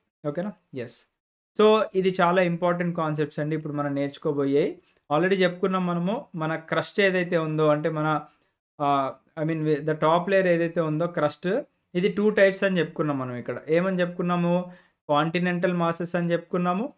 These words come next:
అంటే ఖండాల పరంగా and ఓషన్స్ పరంగా అని చెప్పుకున్నాం. So మన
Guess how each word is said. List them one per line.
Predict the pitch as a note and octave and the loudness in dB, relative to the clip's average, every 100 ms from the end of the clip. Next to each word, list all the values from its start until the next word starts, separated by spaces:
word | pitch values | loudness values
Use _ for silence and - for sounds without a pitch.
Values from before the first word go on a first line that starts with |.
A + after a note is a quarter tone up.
| _ | _
అంటే | D3+ D3+ D#3+ | -6 -2 -2
ఖండాల | D#3+ D3 D#3 E3 E3+ | -2 -2 0 0 0
పరంగా | E3+ E3 E3+ B3 - _ - | -2 -2 -2 -4 -8 _ -6
and | F#3 F#3+ | 0 2
ఓషన్స్ | F3+ F3+ F#3 F3 | 2 2 -4 -2
పరంగా | E3+ D#3 D#3 | -2 0 -2
అని | D#3+ C#3+ | -2 -2
చెప్పుకున్నాం. | C3+ - B2+ A2+ - | -4 -8 -8 -10 -2
So | G#3+ G#3 G3 G3 - _ _ | 2 6 6 2 -12 _ _
మన | - | -2